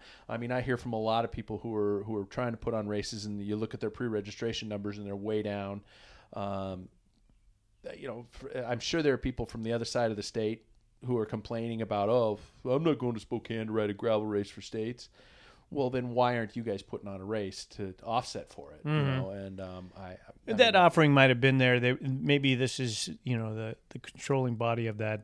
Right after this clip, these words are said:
Speaker 2: you know, the W S B A, Washington State Bicycle Association. Maybe they just said, "Hey, this is a growing." Maybe this is their way of promoting or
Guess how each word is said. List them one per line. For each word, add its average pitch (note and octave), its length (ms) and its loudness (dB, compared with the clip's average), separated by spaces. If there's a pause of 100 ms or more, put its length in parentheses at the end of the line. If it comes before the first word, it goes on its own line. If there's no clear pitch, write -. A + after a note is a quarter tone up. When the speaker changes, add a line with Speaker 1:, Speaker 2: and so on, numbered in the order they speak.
(140)
Speaker 2:
you A#2+ 80 -2
know, A2 100 -2
the A2 140 -2
W A2+ 320 -2
S G#2+ 100 -4
B A2+ 200 -4
A, A2+ 340 -4
Washington A#2 300 -8
State A2+ 300 -8 (140)
Bicycle A2+ 420 -8
Association. A2+ 580 -6
Maybe A#2+ 260 2
they A#2 140 2
just A#2 300 -2 (720)
said, B2 240 -2
"Hey, C3+ 320 2
this C3+ 260 0
is C3+ 160 0
a C3 40 0
growing." B2+ 380 2
Maybe C3 200 2
this B2 240 -2
is B2 120 -4
their A#2+ 120 2
way A#2+ 260 0
of A2+ 100 -4
promoting A#2 460 -2
or G#2+ 160 -4